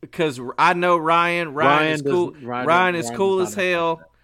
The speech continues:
Speaker 1: Ryan does not act like that. So if anybody hears that, or if Ryan ends up listening to this, I love Ryan to death. The
Speaker 2: <laughs>
Speaker 1: other people,
Speaker 2: Drew, Drew just got
Speaker 1: he
Speaker 2: a
Speaker 1: can,
Speaker 2: beef with the other dude.
Speaker 1: the other dude,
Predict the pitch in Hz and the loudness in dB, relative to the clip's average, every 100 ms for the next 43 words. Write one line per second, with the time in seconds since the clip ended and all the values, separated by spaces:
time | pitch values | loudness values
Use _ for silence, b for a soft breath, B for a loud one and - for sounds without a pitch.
0 | _ _ - 135 160 175 160 151 160 160 | _ _ -6 0 2 2 -2 -6 -4 -2
1 | - 156 160 160 156 156 165 160 131 - | -2 -4 -4 -4 -4 -4 -2 -2 -2 -8
2 | 135 120 110 135 160 165 170 170 165 185 | -6 -6 -8 -10 -10 -4 -4 -4 -4 -2
3 | 185 180 175 175 170 170 - 135 131 120 | 0 -2 -4 -4 -2 -4 -6 -6 -6 -6
4 | 120 143 160 170 165 165 160 151 139 151 | -6 -4 -2 -2 -4 -6 -6 -8 -10 -12
5 | - 139 123 110 117 117 b b _ 147 | -12 -12 -12 -10 -12 -14 b b _ -2
6 | 170 170 160 147 147 143 120 107 110 95 | 0 0 -2 0 0 -2 -4 -10 -12 -12
7 | b b - 135 160 190 196 165 226 208 | b b -10 -2 2 4 2 -2 -6 -4
8 | - 269 320 185 196 392 370 233 185 180 | 2 4 4 0 4 4 4 0 0 2
9 | 180 254 - 180 185 160 147 139 135 160 | 2 2 -2 -4 -4 -4 -4 -4 -6 -4
10 | 147 131 139 135 160 190 202 247 254 233 | -4 -6 -6 -6 0 4 6 4 4 -2
11 | 254 262 262 240 | -2 -2 -2 -6